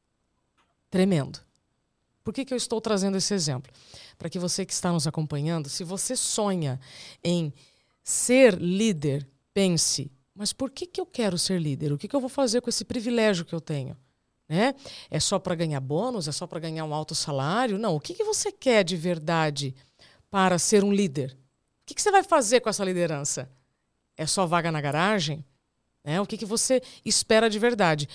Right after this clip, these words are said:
Porque senão você pode tá vivendo uma ilusão. E liderança, de fato, é esse, este lugar que a,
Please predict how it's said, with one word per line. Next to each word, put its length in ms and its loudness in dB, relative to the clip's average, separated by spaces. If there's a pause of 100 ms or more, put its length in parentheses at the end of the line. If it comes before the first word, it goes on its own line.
(160)
Porque 220 -4
senão 220 0
você 180 -2
pode 340 2
tá 220 0 (220)
vivendo 400 0
uma 180 0
ilusão. 460 0
E 80 -2
liderança, 520 0
de 120 -6
fato, 320 2 (340)
é 140 2
esse, 500 0 (720)
este 300 0
lugar 560 4
que 220 -6
a, 260 -2